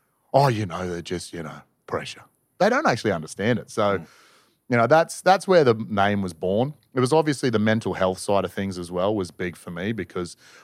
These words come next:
Speaker 1: what I realized was that inability to deal with the pressures of life on land was what derailed me. I didn't have any techniques. I didn't have any real world things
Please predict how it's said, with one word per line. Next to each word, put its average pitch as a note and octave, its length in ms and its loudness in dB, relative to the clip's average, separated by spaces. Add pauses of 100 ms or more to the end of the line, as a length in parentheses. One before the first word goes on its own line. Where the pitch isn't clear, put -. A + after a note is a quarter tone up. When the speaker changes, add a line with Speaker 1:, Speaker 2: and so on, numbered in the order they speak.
Speaker 1:
what A2+ 140 6
I G2+ 80 8
realized F#2+ 540 4
was F2 120 -6
that F2+ 240 0
inability G#2 760 2 (760)
to A2 100 0
deal G2+ 320 4
with G2 140 2
the F2 80 -8
pressures E2+ 640 -4 (120)
of E2+ 220 -2
life F2 440 0
on E2+ 180 -6
land F2+ 500 -2 (460)
was G#2+ 140 0
what G#2+ 240 6
derailed F#2+ 520 2
me. E2+ 180 -10
I F#2 80 0
didn't B2 280 2
have A#2+ 240 0
any A2+ 340 2
techniques. A2 580 -4
I F2 80 -6
didn't A2+ 220 -2
have A2 240 0
any G#2 320 0 (320)
real B2 480 4
world A2+ 400 4
things A#2 640 -2